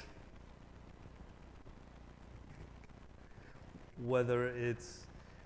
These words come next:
uh, gonna be beneficial or whether it's gonna be harmful. None of that matters in comparison with the fear of being canceled, the fear of being called out and being ostracized and being shamed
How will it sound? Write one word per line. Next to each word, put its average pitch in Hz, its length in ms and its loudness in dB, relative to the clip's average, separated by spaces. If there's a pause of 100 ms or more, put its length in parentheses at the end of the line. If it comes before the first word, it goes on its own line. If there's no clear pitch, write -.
uh, 101 760 2 (260)
gonna 107 540 0 (100)
be 113 80 2
beneficial 127 720 6 (360)
or 110 600 8 (180)
whether 117 200 4
it's 107 100 2
gonna 110 100 2
be 107 120 2
harmful. 135 800 6 (440)
None 135 380 6
of 147 80 8
that 139 160 10
matters 143 640 8 (200)
in 123 100 0
comparison 127 720 6
with 139 220 6 (600)
the 113 80 4
fear 135 340 8
of 117 140 10 (360)
being 117 200 -2
canceled, 104 440 0
the 98 80 0
fear 131 360 8 (100)
of 120 260 8 (380)
being 120 220 4
called 127 360 8
out 135 380 10 (500)
and 110 220 2
being 117 220 4
ostracized 127 800 6
and 107 120 0
being 110 220 0
shamed 135 500 4